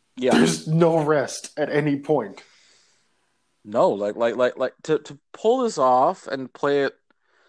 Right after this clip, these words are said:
Speaker 1: so effortlessly, like, that's the other thing. It's just, like, sometimes
Speaker 2: How long did they spend, like, getting it to this place? 'Cause this is very complex music.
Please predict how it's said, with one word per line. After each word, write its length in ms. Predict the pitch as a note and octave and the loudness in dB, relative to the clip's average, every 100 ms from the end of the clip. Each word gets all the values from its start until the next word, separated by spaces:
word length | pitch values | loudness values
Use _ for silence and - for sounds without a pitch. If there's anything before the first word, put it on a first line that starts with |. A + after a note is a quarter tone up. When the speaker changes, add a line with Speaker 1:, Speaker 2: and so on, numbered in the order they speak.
| _ | _
Speaker 1:
so 360 | - - - E3 | -18 -6 0 4
effortlessly, 680 | C3+ - - A2+ G#2 G#2+ G2 | 4 2 -4 -6 -6 -6 -4
like, 140 | G2+ | -2
that's 220 | C3 - | -2 -2
the 80 | C3 | -2
other 160 | A#2+ C#3 | -2 -4
thing. 260 | - E2 | -8 -14
It's 160 | D#2+ - | -14 -14
just, 200 | - A2+ | -12 -6
like, 280 | G2+ G2 - | -4 -4 -4
sometimes 500 | C3+ C3+ D3 C3 B2+ | -6 -4 -2 0 4
Speaker 2:
How 160 | E3 | 4
long 300 | E3 D#3 D#3 | 4 2 2
did 140 | C#3+ C3+ | -4 -6
they 120 | C3+ | -8
spend, 600 | - - C#3 E3+ D3 A#2 | -10 -8 -8 -6 -10 -12
like, 340 | B2 A#2 G#2+ | -12 -14 -14
getting 300 | - C3+ C3+ B2+ | -6 -6 -4 -8
it 140 | A2+ | -8
to 80 | A#2+ | -6
this 240 | C3 D3 | -4 -6
place? 280 | - A#2 G#2+ | -8 -8 -8
'Cause 220 | A#2 G#2+ | -12 -8
this 180 | C3+ - | -6 -4
is 180 | C#3+ A2+ | -6 -6
very 280 | A#2+ B2 B2 | -6 -4 -6
complex 480 | A#2 A#2 A2+ - | -10 -12 -12 -14
music. 300 | G#2+ G#2 - | -20 -20 -20